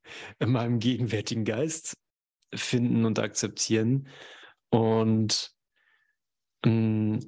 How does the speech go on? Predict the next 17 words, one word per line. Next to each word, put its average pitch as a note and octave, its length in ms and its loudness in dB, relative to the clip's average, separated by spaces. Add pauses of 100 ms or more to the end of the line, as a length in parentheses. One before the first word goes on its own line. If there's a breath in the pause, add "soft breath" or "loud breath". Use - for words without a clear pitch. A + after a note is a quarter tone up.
sagen, A2 840 -2 (260)
okay, A2 280 0
das G#2+ 180 -2
Unbegrenzte A2+ 720 -2
ist - 180 -6
das, G2+ 180 -4
was G2+ 120 -2
ich - 100 -4
gesucht F#2 340 -2
habe. - 400 -2 (540 loud breath)
Das, A2+ 400 0
wo G#2+ 580 6
ein G#2 200 2
Gedanke A2 720 2
sich G#2+ 460 -2
selbst A2 420 -2
ausdehnend, G#2+ 880 -2